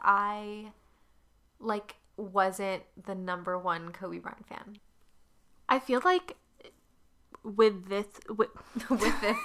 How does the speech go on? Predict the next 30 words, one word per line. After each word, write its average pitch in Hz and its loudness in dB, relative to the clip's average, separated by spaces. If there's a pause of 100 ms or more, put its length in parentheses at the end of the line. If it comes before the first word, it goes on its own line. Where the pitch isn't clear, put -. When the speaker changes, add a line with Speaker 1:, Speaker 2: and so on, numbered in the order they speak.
(220)
Speaker 2:
<laughs> 349 0
with 262 2
this, 220 4
though, 269 8 (1000)
I 254 6
don't 262 8
think 302 0 (460)
you 226 2
have 202 6
to 233 -6
be 202 -2 (360)
a 214 4
basketball 190 4
fan 190 -4
to - -8
know 170 -6 (340)
how 196 2 (200)
big 202 -2
of 180 -6
a 180 -6
death - -8
this - -12
was. - -6
Speaker 1:
Oh, 254 8
a 226 8
hundred 247 -2
percent, 208 -2
which 214 0
is 214 -4
why 220 8